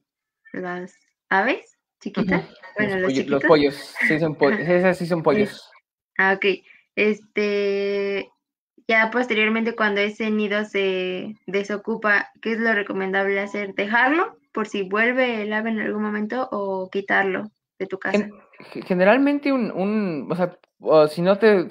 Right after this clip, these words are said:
Speaker 2: causa ningún tipo de problema, pues déjalo, ¿no? O sea, yo diría que lo dejes, ¿no? Generalmente las aves no tienden, hay cos-, hay casos muy específicos que sí regresan al mismo nido, pero generalmente las aves no tienden a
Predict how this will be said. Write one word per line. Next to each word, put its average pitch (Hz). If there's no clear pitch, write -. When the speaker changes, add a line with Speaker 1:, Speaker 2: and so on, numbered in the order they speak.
Speaker 2:
causa 175
ningún 151
tipo 175
de 170
problema, 143
pues 131
déjalo, 113
¿no? 135
O -
sea, 147
yo 117
diría 117
que 120
lo 107
dejes, -
¿no? 160
Generalmente 208
las 160
aves 170
no 170
tienden, 165
hay 160
cos-, 170
hay 156
casos 160
muy 160
específicos 143
que 127
sí 131
regresan 135
al 113
mismo 127
nido, 139
pero 160
generalmente 180
las 165
aves 175
no 180
tienden 170
a 107